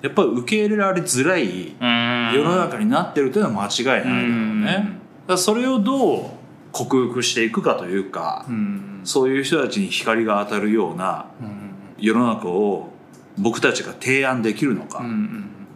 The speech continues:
Speaker 2: まあ、僕ら、まあ、今このポッドキャストやってるんで、まあ、僕たちとしては、
Speaker 1: うん。
Speaker 2: まあ、SpotifyやApple Musicをはじめとした
Speaker 1: うん。
Speaker 2: 音楽のストリーミングサービスを、
Speaker 1: うん。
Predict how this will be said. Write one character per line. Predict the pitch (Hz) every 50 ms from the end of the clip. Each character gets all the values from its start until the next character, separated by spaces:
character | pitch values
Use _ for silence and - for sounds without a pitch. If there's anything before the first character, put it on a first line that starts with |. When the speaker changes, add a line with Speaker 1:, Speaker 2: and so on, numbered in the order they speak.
| - - -
Speaker 2:
ま | 180 180
あ、 | 151
僕 | 120 117 113 - - - 262
ら、 | 294 302 294 233 170 143 123 117 110 208 208 101 101 - - - - -
ま | 180 160
あ、 |
今 | 156 156 127 -
こ | - 117
の | 107
ポ | - - 107
ッ | 107
ド | - - 113
キ | - 143
ャ | 131
ス | - - -
ト |
や | 110 95 87
っ | - - -
て | - 113
る | 107 117 123 120
ん | 107 101
で、 | 95 95 92 90 92 - _
ま | - 185 202 185 -
あ、 |
僕 | - 139 - - - -
た | - - 185 175
ち | - -
と | 151 135
し | - -
て | - - 196
は、 | 202 233 247 254 240 202 147
Speaker 1:
う | 123
ん。 | 127 120 104 87 -
Speaker 2:
ま | 156 165 139 110 - - - -
あ、 | - _ _ - -
Spotify | - - - 135 120 - - - - 107 104 101 101
や | 113 113 104
Apple | 95 - - 107 107 98 104 98
Music | 104 104 104 95 90 95 - -
を | 101
は | 87 90
じ | 98 90 92
め | 98 95
と | 95 - 98
し | - - -
た | - 214 214 208 156
Speaker 1:
う | 120 113
ん。 | 104 95
Speaker 2:
音 | 139 139 131
楽 | 113 110 104 - 110
の | 98 95
ス | 95 - -
ト | - - 131
リ | 117 113 107 107
ー |
ミ | 104 104
ン | 101 101 98
グ | 92
サ | 95 - - 127 113
ー | 104
ビ | 92 87
ス | 87 - - - -
を、 | - 208 247 240 170 110
Speaker 1:
う | -
ん。 | 131 113 95 80